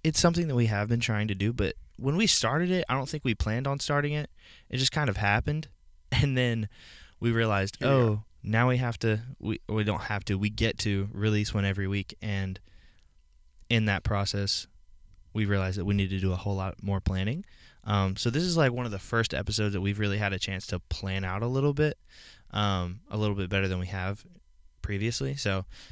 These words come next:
Speaker 1: hopefully that works out.
Speaker 2: Yeah. But we do have our Snapple fact of the day.
Speaker 1: We absolutely do. Um, that is something that I research weekly, um, in case you guys were wondering. I don't just have a repertoire of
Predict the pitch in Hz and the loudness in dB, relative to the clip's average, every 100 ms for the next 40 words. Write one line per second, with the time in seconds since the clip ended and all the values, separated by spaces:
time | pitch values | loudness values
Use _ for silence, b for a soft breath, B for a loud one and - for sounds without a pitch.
0 | B B - - 131 - 117 104 92 92 | B B -18 -4 -4 -2 0 0 0 -2
1 | 87 92 - 87 - - - - - - | -4 -8 -10 -10 -12 -16 -20 -20 -20 -20
2 | - - - - - - - - - - | -18 -16 -16 -18 -20 -20 -20 -20 -20 -20
3 | - 180 147 - - - - - - - | -6 -4 -4 -10 -16 -16 -16 -14 -12 -12
4 | - - - - - 120 117 110 107 113 | -18 -20 -20 -20 -12 -6 -6 -6 -8 -10
5 | 110 110 104 107 - 107 - - 117 104 | -10 -12 -8 -6 -6 -10 -6 -2 -2 -2
6 | 113 - 107 95 95 101 - B B B | -2 -2 -4 -4 -4 -6 -8 B B B
7 | 104 98 135 156 - 120 107 101 120 117 | -2 2 2 2 0 -2 -2 0 0 0
8 | 104 104 101 - 95 98 - 92 90 B | 0 -2 -4 -8 -2 -2 -2 -4 -6 B
9 | B B B - 101 95 92 - 101 104 | B B B -6 -2 -2 -2 -6 -4 -2
10 | 98 101 95 87 98 95 98 - 110 127 | -2 -4 -4 -4 0 0 0 0 4 4
11 | 120 110 120 107 98 95 117 - - - | 2 2 2 4 4 0 -2 -16 -18 -6
12 | 107 104 110 104 - 98 95 92 95 | -2 0 0 -2 -2 0 0 -2 -6